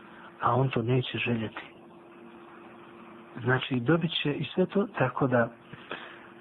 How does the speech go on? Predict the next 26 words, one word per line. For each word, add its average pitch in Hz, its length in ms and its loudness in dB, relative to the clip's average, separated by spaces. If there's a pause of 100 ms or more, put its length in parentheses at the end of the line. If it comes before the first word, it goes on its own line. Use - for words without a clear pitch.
(260)
tražiti 143 680 2 (140)
pohvalu 139 400 6
ljudi, 113 520 4 (140)
zadovoljstvo 131 580 4
ljudi 117 520 4 (600)
je 113 120 2 (120)
cilj 127 240 2 (120)
koji 113 220 2
je 107 200 0 (120)
nedostižan 120 760 2 (140)
i 147 60 -2
koji 139 260 4
je 120 80 4
veoma 143 400 6
kratkotrajan 127 680 2
i 113 100 0
ako 113 200 0
ga 110 100 2
čovjek, 113 460 0 (680)
i 113 80 2
ako 113 180 2
ga 104 100 0
čovjek 107 440 -2 (200)
postigne. 95 440 -2 (1600)
Drugi 214 280 8
razlog 156 480 6